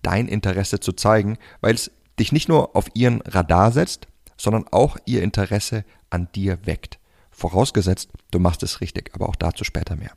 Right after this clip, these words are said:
Du magst womöglich einwerfen, dass Desinteresse zu zeigen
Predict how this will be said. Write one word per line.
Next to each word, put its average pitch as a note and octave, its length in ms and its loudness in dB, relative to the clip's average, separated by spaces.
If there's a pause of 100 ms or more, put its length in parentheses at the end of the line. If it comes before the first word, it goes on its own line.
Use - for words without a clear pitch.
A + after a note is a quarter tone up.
(640)
Du - 80 -8
magst D3 240 4
womöglich D#3+ 380 2
einwerfen, G#2 500 2 (240)
dass - 320 -4 (420)
Desinteresse F#2+ 680 -4
zu - 100 -16
zeigen F#2 460 -4